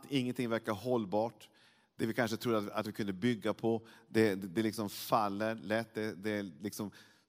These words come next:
man såg att det var byggt på sand. Men det finns någonting som är en klippa. Som klarar alla väder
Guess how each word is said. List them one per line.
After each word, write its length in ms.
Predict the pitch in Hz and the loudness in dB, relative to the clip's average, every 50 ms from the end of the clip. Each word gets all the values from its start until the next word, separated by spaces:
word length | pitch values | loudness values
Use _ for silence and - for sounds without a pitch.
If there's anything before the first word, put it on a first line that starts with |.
| - - _ | -20 -16 _
man 180 | - 101 110 110 | -2 0 0 0
såg 300 | 107 - - 120 104 101 | 0 0 0 0 0 0
att 80 | 104 - | 0 0
det 60 | 107 | 2
var 80 | 101 | 0
byggt 260 | 98 98 107 95 - - | 2 0 0 -2 -2 -4
på 80 | 110 | -6
sand. 480 | 104 - 127 101 98 98 101 107 104 107 | -4 0 0 2 2 0 -2 -4 -8 -6
Men 100 | - 113 | -4 -2
det 60 | 113 | -2
finns 220 | 117 - 143 131 - | 2 2 2 2 4
någonting 280 | 143 143 143 127 120 | 4 2 2 2 0
som 140 | 104 127 131 | -2 -2 -2
är 40 | 123 | -2
en 80 | 135 139 | -2 -4
klippa. 420 | - - 113 - - - - - - _ _ _ _ _ _ _ _ _ _ _ _ _ _ _ _ - - - _ _ _ _ _ _ _ | -4 -4 -6 -6 -6 -12 -14 -16 -18 _ _ _ _ _ _ _ _ _ _ _ _ _ _ _ _ -20 -20 -20 _ _ _ _ _ _ _
Som 160 | - - 117 | -6 -4 -2
klarar 320 | 110 - 139 127 117 117 - - | 2 4 4 6 6 4 4 4
alla 340 | 131 139 139 120 107 110 | 6 6 6 6 4 2
väder 420 | 123 139 120 80 76 73 73 69 | 2 2 0 0 -2 -4 -6 -10